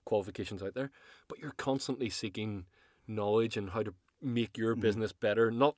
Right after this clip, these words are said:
Speaker 1: for you financially, but for your clients.
Speaker 2: Yeah.
Speaker 1: Which you understand is gonna hopefully have a financial reward for you.
Speaker 2: Mm-hmm.
Speaker 1: Um, but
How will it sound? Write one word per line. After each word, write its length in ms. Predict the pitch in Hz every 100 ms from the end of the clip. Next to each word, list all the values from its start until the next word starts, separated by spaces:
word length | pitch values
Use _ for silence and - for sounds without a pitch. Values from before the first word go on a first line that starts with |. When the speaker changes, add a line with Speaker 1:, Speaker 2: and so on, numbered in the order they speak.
| -
Speaker 1:
for 280 | - 117
you 300 | 107 104 110
financially, 540 | 127 110 107 104 151 143
but 240 | - -
for 180 | - 107
your 140 | 101
clients. 540 | 95 104 107 143 - -
Speaker 2:
Yeah. 200 | 120 110 90
Speaker 1:
Which 260 | - - - - -
you 220 | 120 131
understand 640 | 113 104 110 104 107 113 -
is 120 | 101
gonna 340 | - 101 92 90
hopefully 380 | - 107 - 107
have 340 | 87 92 90 - _ _ _ _
a 60 | -
financial 520 | 107 101 92 113 107
reward 460 | 104 104 104 110
for 140 | - 131
you. 220 | 165 151 -
Speaker 2:
Mm-hmm. 320 | 107 95 87
Speaker 1:
Um, 340 | 98 98 123 120
but 140 | 120